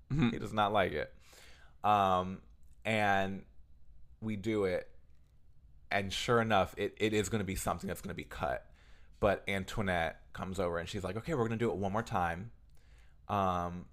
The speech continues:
Speaker 2: and just have fun. Just have fun doing it." But this is also, we, some of us also understand, "Oh, this is gonna be the last time we probably do this."
Speaker 1: Mm.
Speaker 2: And it makes me emotional because this number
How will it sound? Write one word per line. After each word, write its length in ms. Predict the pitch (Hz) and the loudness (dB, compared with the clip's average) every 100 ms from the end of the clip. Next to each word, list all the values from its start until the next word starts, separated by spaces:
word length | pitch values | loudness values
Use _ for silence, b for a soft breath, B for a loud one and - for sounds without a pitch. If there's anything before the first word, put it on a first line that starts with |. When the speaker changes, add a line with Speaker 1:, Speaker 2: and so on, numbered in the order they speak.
| - | -4
Speaker 2:
and 260 | 113 110 | -2 0
just 180 | 135 - | -4 -4
have 160 | 175 131 | -4 -2
fun. 280 | 117 55 - - - | 0 0 -4 -14 -10
Just 160 | 135 | -6
have 140 | 151 143 | -4 0
fun 200 | 110 95 | 0 0
doing 280 | 85 67 69 | -4 -6 -8
it." 160 | - b b b b - - | -10 b b b b -20 -16
But 400 | 110 113 117 - - | -4 6 8 8 -2
this 420 | 110 110 127 - | -2 6 6 6
is 140 | 123 | 2
also, 520 | 101 107 - 123 101 98 | 6 6 6 6 6 6
we, 280 | 92 110 - - - - | 0 -4 -6 -16 -18 -12
some 360 | - - 147 135 | -8 6 8 8
of 120 | 110 | 8
us 220 | 110 - | 6 6
also 380 | - 107 95 110 | 4 4 6 2
understand, 560 | 90 87 82 95 85 82 | 0 -4 -6 -4 -4 -4
"Oh, 380 | 92 85 73 82 - - - | -2 -2 -2 -8 -12 -20 -18
this 340 | 98 104 92 | -6 -4 -4
is 120 | 95 | -6
gonna 160 | 82 92 | -6 -6
be 80 | 85 | -6
the 80 | 80 | -4
last 260 | 71 - | -4 -6
time 140 | - 71 | -10 -12
we 80 | 80 | -6
probably 300 | - 71 80 | -4 -4 -6
do 160 | 78 | -8
this." 220 | - 123 110 | -6 -4 -2
Speaker 1:
Mm. 140 | 113 b b b b b b - | -6 b b b b b b -2
Speaker 2:
And 560 | 113 107 107 104 101 - - - - - | 2 4 4 2 -2 -10 -18 -20 -20 0
it 220 | 123 123 | 2 2
makes 340 | 127 127 131 156 | 4 4 4 0
me 80 | 139 | -2
emotional 500 | 120 101 - 117 110 | 2 2 2 -2 0
because 600 | 110 - 104 98 92 - b b b b - | -2 2 4 4 2 -6 b b b b -14
this 340 | 101 127 - | 2 2 2
number 720 | 117 107 98 101 120 131 151 | 0 2 2 4 4 4 0